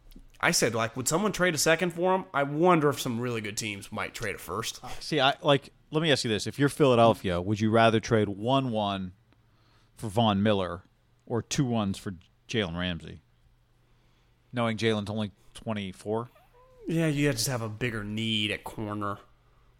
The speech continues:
Speaker 1: Like, to me, would the Broncos take the Patriots one for Von Miller?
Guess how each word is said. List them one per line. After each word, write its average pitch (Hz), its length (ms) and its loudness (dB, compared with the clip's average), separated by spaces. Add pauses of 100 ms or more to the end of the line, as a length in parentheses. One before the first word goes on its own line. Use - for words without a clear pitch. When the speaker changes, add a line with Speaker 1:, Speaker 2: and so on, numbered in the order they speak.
Speaker 1:
Like, 120 180 -2
to 135 60 -2
me, 135 220 2
would 117 240 -2
the 110 80 -4
Broncos 120 480 -2
take 120 200 -4
the 110 60 -12
Patriots 117 440 2
one 131 220 0
for 127 120 -6
Von 131 220 2
Miller? 143 240 2